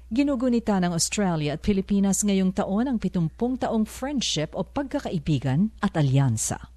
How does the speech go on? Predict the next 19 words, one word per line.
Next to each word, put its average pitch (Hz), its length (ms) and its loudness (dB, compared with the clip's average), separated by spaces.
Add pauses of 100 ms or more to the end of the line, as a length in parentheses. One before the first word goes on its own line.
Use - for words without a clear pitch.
(500)
Sa 285 240 -4
ibang 254 240 2
balita, 285 560 2
walong 247 400 4
kandidato 226 560 2
ang 208 160 2
pasok - 560 -2
sa - 160 -2
panibagong 208 640 2
certified 233 640 0
list 220 320 -2
of - 160 -4
candidates 220 640 0
ng 208 160 2
Commission 262 560 0
on 247 160 2
Elections 190 560 -2
o 170 80 -2
comelec. 135 640 -2